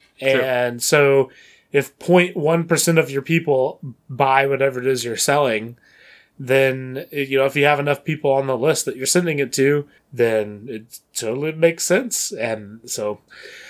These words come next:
Speaker 2: law of large numbers, if, if you have <laughs> a lot of people that you can send a thing
Speaker 1: Yep.
Speaker 2: to at very, at pennies, pennies, pennies on the dollar.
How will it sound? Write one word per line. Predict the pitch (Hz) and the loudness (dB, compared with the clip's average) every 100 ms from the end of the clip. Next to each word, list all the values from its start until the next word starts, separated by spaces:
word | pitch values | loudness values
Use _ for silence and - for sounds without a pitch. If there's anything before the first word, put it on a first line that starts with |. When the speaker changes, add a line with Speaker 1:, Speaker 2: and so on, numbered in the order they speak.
| - | -12
Speaker 2:
law | 143 147 160 | 0 4 4
of | 156 | 4
large | 165 165 131 | 2 2 0
numbers, | 156 170 147 127 117 | 0 0 0 -2 -4
if, | 120 - - | -10 -12 -20
if | 120 143 | -14 -2
you | 139 | 0
have | 147 - _ | 0 -4 _
<laughs> | 180 | -4
a | |
lot | 165 160 165 | 2 2 2
of | |
people | 160 165 160 | 0 -4 -2
that | 143 | -2
you | 147 | -4
can | 147 131 | -6 -6
send | 147 147 | -4 -4
a | 135 | -4
thing | 151 147 | -4 -2
Speaker 1:
Yep. | 139 123 | 0 0
Speaker 2:
to | 120 117 - - - | -2 -14 -20 -14 -2
at | 151 147 | -2 -2
very, | 123 156 170 170 170 165 147 - - - | -8 -2 0 0 0 -2 -4 -12 -16 -2
at | 175 - | -2 -2
pennies, | - 175 185 202 190 - | -4 0 2 0 -2 -4
pennies, | - 196 196 190 165 | -4 0 2 0 -2
pennies | - 180 196 185 | -2 2 2 4
on | 185 170 | 2 0
the | |
dollar. | 165 180 | 2 0